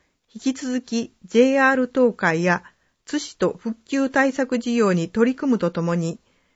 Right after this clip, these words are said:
運行再開後の利用促進や地域の活性化、振興策について、現在津市が設立を検討している協議会の中で議論し、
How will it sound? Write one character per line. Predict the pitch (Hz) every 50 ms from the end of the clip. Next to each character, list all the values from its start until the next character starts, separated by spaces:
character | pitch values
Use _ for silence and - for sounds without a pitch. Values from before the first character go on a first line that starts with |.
| _ _ _ _ _ _
運 | 220 247 269 269
行 | 269 - 262 247 247 262
再 | 254 262 247 254 254
開 | 254 - 240 240 240
後 | 226 247 240
の | 233 208
利 | 180 175 202 208
用 | 226 247 240 247
促 | 247 233 220 214 240
進 | 220 - - 180 170 160
や | 160 160 160 - - _ _ _ _ _ _ _
地 | _ - 285 285 269
域 | 262 - 202
の | 185 170 175
活 | - 202 202 -
性 | - - 226 214 208 196
化、 | - - 180 - - _ _ _ _
振 | _ - - 262 277 262
興 | 262 - 277 247 247
策 | 247 208 190 - 170
に | 170 170 175
つ | - - 220
い | 202 175
て、 | - 160 151 - - _ _ _ _ _ _ _ _ _ _ _
現 | 226 240 262 247 220 185
在 | - 175 165 165 - - _ _
津 | - - 294
市 | 285 - 254
が | 220 185 180
設 | - 202 208 202 262 240
立 | 240 240 240 - - 240
を | 226 220
検 | - 233 226 220 214 214 -
討 | 214 220 233 220
し | -
て | - - 214 208 208
い | 202
る | 208 196 196 -
協 | - - 247 247 247
議 | 240 247 240
会 | - 220 185 175
の | 175 170
中 | 175 202 220 226 - 233
で | 180 160
議 | 156 170 185
論 | 185 185 170 151 165
し、 | - - - 151 147 -